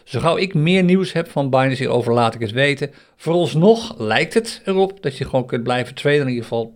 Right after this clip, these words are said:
tot zover het, eh, tot er een andere beslissing wordt genomen. Het is bizar. En naar mijn mening is dit, het, dit kan geen toeval zijn. Ze gebruiken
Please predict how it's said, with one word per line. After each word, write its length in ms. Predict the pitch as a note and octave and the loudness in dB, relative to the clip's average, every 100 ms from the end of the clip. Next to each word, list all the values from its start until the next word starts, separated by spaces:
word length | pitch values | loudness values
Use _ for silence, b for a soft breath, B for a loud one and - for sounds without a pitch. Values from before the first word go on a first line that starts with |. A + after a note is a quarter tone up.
| _ | _
tot 160 | - A#2 | -12 -8
zover 300 | B2 B2 A#2+ | -4 -2 -2
het, 200 | A#2+ - | -6 -6
eh, 160 | B2+ A#2+ B B B C#3 A#2+ - | -4 -6 B B B -14 -10 -8
tot 200 | C#3+ D#3+ | 0 2
er 60 | D3 | 2
een 60 | |
andere 260 | D3 D3+ C3+ | 2 0 0
beslissing 360 | C3+ E3+ D#3+ D3+ | 0 0 0 2
wordt 180 | D3 | 0
genomen. 520 | - C#3 C3 C3 C3 - B B B | 2 4 4 4 -4 -8 B B B
Het 180 | D#3 F3+ | 0 2
is 180 | F#3+ - | 2 -2
bizar. 520 | - B2 B2+ A2 - - | -6 -4 -2 -4 -8 -8
En 240 | - C#3 D3+ | 0 0 2
naar 120 | C#3+ | 0
mijn 200 | D3+ D#3+ | 2 2
mening 320 | D3+ D3+ D3 | 2 0 0
is 180 | B2 - | -4 -2
dit, 320 | F3 G3 - _ | 0 0 -4 _
het, 260 | - C3+ - | -12 -12 -12
dit 280 | - G3+ G3 - | -2 0 0 -4
kan 420 | - A#3+ G3+ G#3+ | -2 2 2 2
geen 400 | - - G3 F#3 | 0 0 2 2
toeval 400 | F3+ D#3+ A#2+ G2+ | 4 4 4 -2
zijn. 300 | F#2+ F#2+ F2 - B B B | -4 -8 -10 -14 B B B
Ze 180 | B D#3+ | B -8
gebruiken 640 | - E3 F#3 G#3 A3 G#3+ | -4 2 4 4 2 0